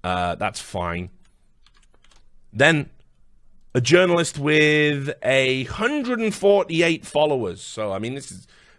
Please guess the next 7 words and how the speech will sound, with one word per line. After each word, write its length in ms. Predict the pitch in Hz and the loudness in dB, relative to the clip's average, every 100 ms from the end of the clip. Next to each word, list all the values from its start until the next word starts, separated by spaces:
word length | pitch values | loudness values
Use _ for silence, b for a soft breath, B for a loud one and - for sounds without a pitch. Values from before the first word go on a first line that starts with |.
| _ | _
big, 260 | 147 151 113 | 2 2 0
hard-hitting, 840 | 127 127 123 123 110 117 110 101 b b b b - | 0 2 2 0 -2 -2 -4 -8 b b b b -8
um, 460 | 104 104 101 95 | -2 -2 -2 -4
hard-hitting 640 | 90 131 127 117 - 110 104 | -6 -4 -2 0 -2 0 2
work 300 | 110 110 - | 4 2 0
coming 260 | 101 95 | -4 -2
in. 160 | 90 | -4